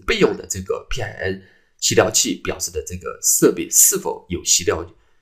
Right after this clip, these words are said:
有协调器的这样一些功能。第一位呢，就表示设备类型，表示的是这种节点是全功能的设备还是这种简单功能设备。那么第二位的是电源位，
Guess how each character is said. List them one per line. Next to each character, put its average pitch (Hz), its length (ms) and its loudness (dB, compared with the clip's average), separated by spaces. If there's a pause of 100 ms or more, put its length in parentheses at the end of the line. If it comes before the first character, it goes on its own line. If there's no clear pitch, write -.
(420)
有 95 160 2
协 107 220 4
调 123 160 6
器 - 180 0
的 - 180 -4
这 - 120 -6
样 85 80 -12
一 87 40 -14
些 73 120 -14
功 208 200 -18
能。 - 160 -10 (600)
第 185 220 6
一 185 60 10
位 143 120 10
呢， 127 320 6
就 139 100 4
表 - 200 0
示 92 180 -6
设 - 180 0
备 123 120 -4
类 165 120 0
型， 92 320 -4
表 95 160 0
示 - 120 -10
的 76 100 -12
是 - 220 2
这 104 180 -6
种 - 240 -12 (260)
节 214 140 4
点 143 200 0
是 - 340 -4
全 - 260 2
功 - 160 0
能 - 100 -4
的 - 80 -12
设 - 160 -8
备 - 240 -14
还 - 120 -20
是 - 120 -8
这 - 140 -10
种 - 100 -20 (100)
简 - 300 0
单 - 140 -8
功 147 160 0
能 - 100 -2
设 - 160 -8
备。 - 220 -14 (440)
那 165 100 8
么 151 180 8
第 208 160 4
二 190 160 8
位 - 80 -6
的 - 180 -14
是 - 240 -4 (480)
电 185 160 4
源 98 320 0
位， 127 280 2